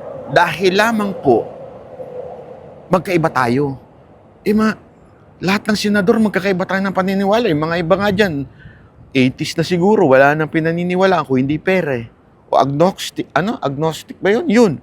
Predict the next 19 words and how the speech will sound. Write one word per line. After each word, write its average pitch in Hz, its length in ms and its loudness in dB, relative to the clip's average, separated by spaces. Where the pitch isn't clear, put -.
Bakit 185 320 0
kanyo? 190 400 -2
Eh, 214 80 2
ang 220 80 4
Panginoon 220 480 0
nila, 220 160 0
pera 185 480 -4
eh. 147 240 -10
Naintindihan 214 560 2
natin? 170 480 -2
Par-, 190 240 0
ang 180 160 0
kanilang 196 400 0
relihiyon, 185 640 0
pera. 165 480 0
O, 123 240 0
pero 160 160 4
binoboto 165 640 2
natin. 156 560 -4